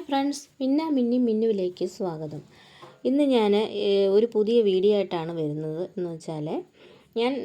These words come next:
കുറച്ച് മുൻപ് ഒരു വീഡിയോ ഇട്ടിരുന്നു, ഒരു ഗിവ് അവേയുടെ. അതിൻ്റെ ക്വസ്റ്റ്യൻ്റെ ആൻസർ ആർക്കും കണ്ടെത്താൻ കഴിയുന്നില്ല. അതുകൊണ്ട്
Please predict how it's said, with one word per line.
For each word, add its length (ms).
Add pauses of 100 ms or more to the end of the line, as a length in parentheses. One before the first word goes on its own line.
(140)
കുറച്ച് 320
മുൻപ് 280
ഒരു 200
വീഡിയോ 280 (120)
ഇട്ടിരുന്നു, 580 (460)
ഒരു 180 (100)
ഗിവ് 220
അവേയുടെ. 340 (520)
അതിൻ്റെ 320 (100)
ക്വസ്റ്റ്യൻ്റെ 520 (220)
ആൻസർ 400 (200)
ആർക്കും 380 (100)
കണ്ടെത്താൻ 540
കഴിയുന്നില്ല. 580 (600)
അതുകൊണ്ട് 480